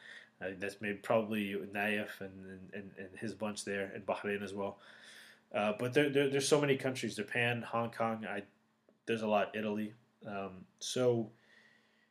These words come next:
yeah, I mean, drop in the comments where you're listening from. I think that'd be, that'd be cool, um, just to see where folks are listening from. Um, as for what's coming up,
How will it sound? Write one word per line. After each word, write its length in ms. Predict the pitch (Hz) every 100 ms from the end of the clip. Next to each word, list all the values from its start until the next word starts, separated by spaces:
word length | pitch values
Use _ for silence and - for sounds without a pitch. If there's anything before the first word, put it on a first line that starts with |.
| _
yeah, 280 | 123 208 214
I 60 | 143
mean, 360 | 147 147 139 - _ _
drop 300 | - 160 190
in 80 | 214
the 80 | 147
comments 480 | 165 175 175 175 143
where 140 | 156
you're 180 | 156 139
listening 320 | 147 - 151
from. 260 | - 160 139
I 40 |
think 180 | - 131
that'd 180 | 127 127
be, 280 | 131 135 - _
that'd 160 | 120 117
be 120 | 127
cool, 340 | 123 131 123 123 -
um, 520 | 104 104 101 98 98 92 92 90 -
just 200 | 104 -
to 60 | 101
see 120 | -
where 140 | 107
folks 260 | 101 107 -
are 60 | 101
listening 320 | 101 104 98
from. 320 | - 98 98 - - - _ _ _ 95
Um, 500 | 92 87 87 87 82 - _ _ _ _ _ _ - _ _ _ _ _ _ -
as 180 | 127 127
for 640 | - 135 131 127 120 117 - _ -
what's 200 | 123 127
coming 280 | - 123 123
up, 240 | 180 -